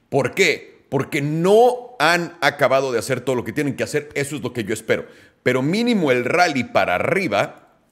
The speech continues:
se va a poder disfrutar algo por esta área,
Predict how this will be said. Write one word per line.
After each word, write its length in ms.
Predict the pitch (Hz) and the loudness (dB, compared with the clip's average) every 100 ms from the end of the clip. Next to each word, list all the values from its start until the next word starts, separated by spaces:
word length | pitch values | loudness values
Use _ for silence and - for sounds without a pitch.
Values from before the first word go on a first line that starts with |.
| _ _ - - - | _ _ -20 -20 -10
se 160 | 127 | -4
va 120 | 123 | 0
a 80 | 143 | 0
poder 200 | 143 143 | 0 0
disfrutar 560 | 143 143 - 90 131 - 120 | 0 -6 -8 0 0 2 -2
algo 300 | 123 113 - | -2 -4 -4
por 240 | 104 - | -6 -6
esta 300 | 117 113 120 | -8 -4 -4
área, 500 | 110 101 87 76 64 | -4 -4 -4 -6 -10